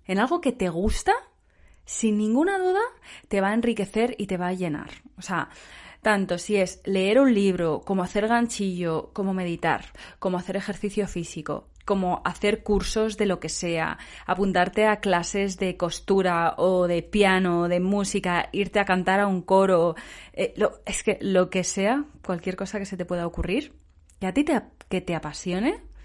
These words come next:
y que realmente te guste, te va a enriquecer.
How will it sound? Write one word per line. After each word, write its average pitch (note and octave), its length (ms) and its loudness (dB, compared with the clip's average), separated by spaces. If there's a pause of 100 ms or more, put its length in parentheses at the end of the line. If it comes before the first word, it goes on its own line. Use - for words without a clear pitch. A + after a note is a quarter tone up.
(240)
y - 60 -18
que F#3+ 120 -8
realmente G#3 420 0
te F#3 120 -4
guste, E3+ 520 -2 (240)
te G3+ 80 2
va G3 60 2
a F#3+ 40 2
enriquecer. B3+ 720 -2